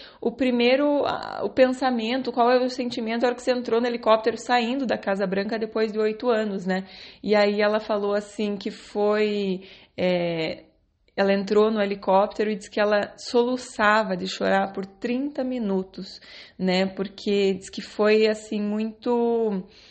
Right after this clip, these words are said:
é, um, li-, se livrando, talvez, né, do, do peso de ter que ser perfeita, de ter que fazer tudo perfeito durante oito anos, porque tava todo mundo observando e tal. Então, ela falou que foi muito pesado isso tudo,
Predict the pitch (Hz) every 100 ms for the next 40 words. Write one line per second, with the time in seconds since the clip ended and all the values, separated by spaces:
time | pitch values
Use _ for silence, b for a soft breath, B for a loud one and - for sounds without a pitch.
0 | B - 190 180 180 202 208 - 214 240
1 | 233 254 262 220 240 320 311 269 202 196
2 | 214 269 262 202 214 226 190 190 185 -
3 | - 220 262 277 262 185 185 - 202 202
4 | - 196 196 190 - 190 214 220 214 175
5 | 180 196 190 208 196 190 - 226 226 208
6 | - 202 214 220 220 190 185 180 190 202
7 | 180 180 180 185 190 180 B B B 190
8 | 190 196 185 185 185 190 185 190 175 202
9 | 196 185 180 190 214 202 190 185 - 196
10 | 185 202 196 196 B B - 196 196 196
11 | 196 214 208 208 208 208 208 220 226 214
12 | 220 - 254 254 208 196 233 294 233 185
13 | 180 - - - 185 175 180